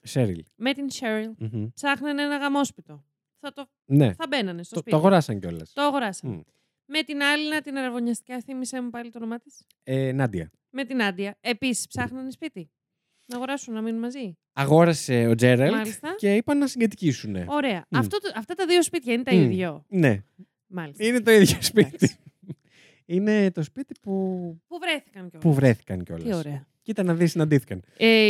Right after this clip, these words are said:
Speaker 2: η συνάντηση αυτή μάλλον πήγε πάρα πολύ καλά.
Speaker 1: Μάλλον.
Speaker 2: Για πες.
Speaker 1: Ε, ναι. Έκανε διπλή ζωή, λοιπόν, ο κύριος. Και περιέργως έχω να σου πω ότι οι δύο γυναίκες αυτές στη ζωή του δεν είχαν αντιληφθεί το παραμικρό.
Speaker 2: Ωραία.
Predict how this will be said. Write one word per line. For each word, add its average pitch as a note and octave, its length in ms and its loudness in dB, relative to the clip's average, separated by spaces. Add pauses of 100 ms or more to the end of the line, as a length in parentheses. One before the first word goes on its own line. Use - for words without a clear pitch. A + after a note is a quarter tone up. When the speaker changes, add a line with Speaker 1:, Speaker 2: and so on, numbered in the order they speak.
Speaker 2:
η G#3+ 60 6
συνάντηση A#3+ 420 2
αυτή A#3 160 -2
μάλλον A#3+ 240 -2
πήγε A#3+ 180 -4
πάρα F#3+ 280 -2
πολύ D#3 140 -10
καλά. C3+ 300 -20
Speaker 1:
Μάλλον. D3 440 8
Speaker 2:
Για C4+ 120 6
πες. G#4+ 240 0
Speaker 1:
Ε, C3+ 720 6
ναι. D3 200 6 (300)
Έκανε G3 340 4
διπλή D#3+ 240 4
ζωή, D3+ 220 6
λοιπόν, A#2+ 260 4
ο A2+ 40 4
κύριος. C#3+ 680 2 (180)
Και D3 160 0
περιέργως D#3+ 440 6
έχω F#3+ 140 -2
να F#3 100 4
σου - 80 -4
πω F3 80 4
ότι F3+ 140 4
οι - 20 2
δύο D#3+ 160 6
γυναίκες D#3 440 2
αυτές D3+ 380 -2
στη - 180 -6
ζωή C3 280 2
του F#3 240 -2
δεν D#3+ 200 -2
είχαν F3 280 -6
αντιληφθεί D#3 580 -2 (100)
το D#3+ 140 2
παραμικρό. B2+ 800 0
Speaker 2:
Ωραία. - 380 -18